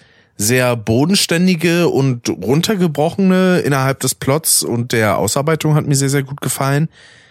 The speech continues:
Dass man nicht überschüttet wird mit irgendwelchen Killcounts und, und, äh, irgendwelchen Statisten, die eigentlich gar keine Relevanz haben, sondern dass man sich wirklich auf diesen Kern beruht. Wir haben diese Gruppe an Leuten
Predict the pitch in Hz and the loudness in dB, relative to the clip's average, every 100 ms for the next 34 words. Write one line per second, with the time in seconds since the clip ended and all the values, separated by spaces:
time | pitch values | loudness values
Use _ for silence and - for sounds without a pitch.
0 | _ _ 113 120 120 117 117 113 - 139 | _ _ -2 0 0 0 0 0 0 -2
1 | 139 123 123 131 117 117 90 113 113 107 | -2 0 0 0 0 -4 0 0 0 0
2 | - 104 101 - _ _ _ _ - 139 | 0 0 -2 -6 _ _ _ _ -4 0
3 | 139 123 - 120 113 113 110 110 - - | 0 -2 -4 -2 0 2 0 0 0 0
4 | - 87 101 101 87 95 95 - - - | -2 -2 0 0 0 0 -2 -4 -10 -12
5 | - - - - 95 98 107 107 110 - | -20 -20 -14 -2 0 2 2 2 0 0
6 | 110 - 104 - 131 - 123 117 110 107 | -2 0 -2 0 0 0 0 0 2 2
7 | 110 82 110 110 98 - - - - 64 | 2 2 0 0 0 -4 -8 -20 -20 -20
8 | - - _ - 104 101 113 104 101 98 | -20 -20 _ -6 -6 -2 -2 0 0 0
9 | 95 101 110 101 98 101 104 98 117 101 | 0 -2 -2 -2 -2 -2 0 -2 -2 -2
10 | 104 - - - - - _ 117 147 185 | -4 -6 -14 -20 -20 -20 _ -2 0 -2
11 | 180 131 117 113 113 - 127 135 160 135 | -2 -2 -2 0 0 -2 -2 0 0 2
12 | 147 165 170 - _ _ _ - 104 113 | 4 4 2 -2 _ _ _ -4 -2 0
13 | 123 127 139 135 127 - 120 151 139 101 | 0 0 2 0 -2 -2 0 0 -2 -2
14 | 107 104 117 - 135 127 | 0 0 0 -2 -2 -2